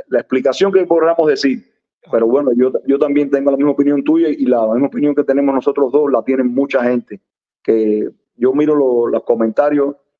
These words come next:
y el noventa y cinco por ciento dice: "Robo de, se la regalaron a Díaz, ganó Masvidal. Dio los mejores golpes, bolseó mejor de los golpes, era para, lucía más bolseador en la técnica Masvidal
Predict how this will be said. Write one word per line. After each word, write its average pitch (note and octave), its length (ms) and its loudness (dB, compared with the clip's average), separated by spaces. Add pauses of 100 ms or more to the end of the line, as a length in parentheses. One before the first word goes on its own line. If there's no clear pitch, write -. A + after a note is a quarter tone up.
(200)
y B2+ 120 0
el B2 120 0
noventa A#2+ 300 0
y - 20 -8
cinco D3 240 0
por C#3 100 -2
ciento C#3 300 0
dice: C3 220 -2
"Robo B2+ 500 0
de, G#2+ 540 -2
se - 160 -4
la A2 100 -2
regalaron A2 480 -2
a A#2 80 2
Díaz, D#3 400 0
ganó G#2 240 -4
Masvidal. G2 480 -4 (140)
Dio A#2+ 100 2
los A#2 140 -4
mejores B2 320 0
golpes, D#3 400 -2 (560)
bolseó B2 420 0
mejor C3+ 400 0
de C#3+ 80 0
los A2+ 140 0
golpes, C3 360 0
era B2 220 0
para, A#2 160 0
lucía B2 460 -2
más B2+ 180 -2
bolseador B2 760 0
en A2+ 160 0
la A2+ 120 0
técnica A#2 760 0
Masvidal B2+ 540 -2